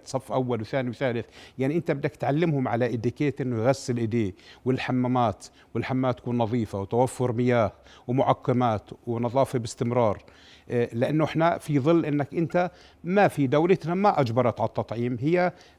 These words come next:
أصبحت هناك مبادرات الآن للأهالي بتطعيم أهاليهم. يعني في دول هلا بلشت تطعم خمسة لاثناش، إحنا لسه بنفكر في اثناش لسبعتاش اللي هم أكثر انتشاراً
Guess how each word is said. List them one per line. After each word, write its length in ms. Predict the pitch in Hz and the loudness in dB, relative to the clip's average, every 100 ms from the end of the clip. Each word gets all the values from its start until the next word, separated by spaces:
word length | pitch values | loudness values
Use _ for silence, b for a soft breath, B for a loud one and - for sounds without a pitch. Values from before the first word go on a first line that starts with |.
| _ 185 | _ 0
أصبحت 480 | - 147 - 135 | 0 -2 -4 -4
هناك 260 | 143 156 147 | 0 0 0
مبادرات 580 | 131 135 135 156 151 127 | 0 0 2 2 0 0
الآن 280 | 127 156 135 | -2 -2 0
للأهالي 720 | 147 175 147 147 151 156 170 B - | -2 0 4 6 6 2 -2 B -8
بتطعيم 500 | 127 139 143 156 120 | -2 -2 0 0 0
أهاليهم. 420 | 117 110 101 92 | 0 0 -2 -4
يعني 160 | 117 143 | -4 -4
في 160 | 170 208 | -2 -2
دول 340 | 233 190 160 b b - | 4 4 4 b b -2
هلا 180 | 135 | 0
بلشت 320 | 151 180 190 180 | 2 2 2 0
تطعم 360 | - 196 175 | 2 2 2
خمسة 320 | - 196 185 | 0 0 2
لاثناش، 500 | 180 175 190 120 - b b b - | 0 2 0 0 -4 b b b -6
إحنا 200 | 127 165 | -2 0
لسه 300 | 196 - 165 | 0 0 -2
بنفكر 460 | 156 - 190 - 160 | -2 0 -2 0 -4
في 140 | - | -4
اثناش 420 | - 170 180 - | -4 0 0 0
لسبعتاش 640 | 156 165 151 131 135 120 | -4 0 -2 0 -2 -4
اللي 160 | 113 117 | -4 -4
هم 180 | 127 135 | -2 -2
أكثر 360 | 175 - 156 | -4 -2 -2
انتشاراً 640 | 143 123 123 156 151 156 | -2 -4 -4 2 2 2